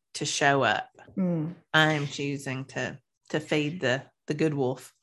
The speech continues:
Speaker 2: The good wolf. And it's the ability to, um, have emotional stability, or it was called low neuroticism. I thought that was funny.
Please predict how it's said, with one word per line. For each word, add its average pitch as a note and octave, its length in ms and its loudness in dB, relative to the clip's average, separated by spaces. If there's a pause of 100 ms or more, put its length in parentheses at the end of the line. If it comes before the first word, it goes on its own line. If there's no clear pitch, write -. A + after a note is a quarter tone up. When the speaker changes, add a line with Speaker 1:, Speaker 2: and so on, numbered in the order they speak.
(200)
Speaker 2:
The - 80 -2
good F#3 200 6
wolf. D#3 420 2
And G#3 360 8
it's - 520 2
the F3+ 260 2
ability F3+ 680 6
to, E3 580 -2
um, E3 300 0
have E3+ 280 2 (180)
emotional F3+ 560 6
stability, D3+ 720 4 (460)
or E3 360 8
it E3+ 140 8
was E3+ 120 -2
called D#3 280 0
low E3+ 380 6
neuroticism. D3 880 0
I D3 40 -6
thought D3 240 -6
that D3 180 0
was D3+ 160 -8
funny. C#3+ 380 0